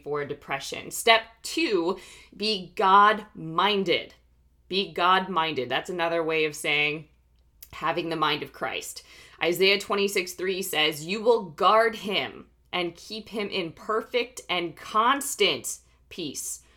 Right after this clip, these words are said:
whose mind, both its inclination and its character, is stayed on you,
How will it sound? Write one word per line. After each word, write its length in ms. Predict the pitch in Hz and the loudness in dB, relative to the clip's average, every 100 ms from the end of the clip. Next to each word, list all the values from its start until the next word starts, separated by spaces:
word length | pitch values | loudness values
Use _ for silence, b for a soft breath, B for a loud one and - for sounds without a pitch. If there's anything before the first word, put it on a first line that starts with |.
| b | b
whose 260 | - 202 185 | -2 0 0
mind, 720 | 185 202 226 226 190 113 - - b b - | 2 4 6 6 2 0 -10 -18 b b 0
both 280 | 196 240 214 | 4 6 4
its 220 | 180 - | 0 -2
inclination 840 | 226 277 262 254 233 226 247 233 185 | -4 -2 -4 -4 -2 -2 -2 -2 -2
and 160 | 180 | 0
its 220 | 165 - - | 0 -2 -10
character, 760 | - - 254 269 254 - 180 160 | -12 -2 0 2 0 -2 0 0
is 300 | 175 180 - | -2 -4 -6
stayed 520 | - 226 220 262 - - | -2 4 4 4 -2 2
on 340 | 190 175 143 | 0 0 -8
you, 520 | 151 240 208 131 - | -4 0 2 0 -6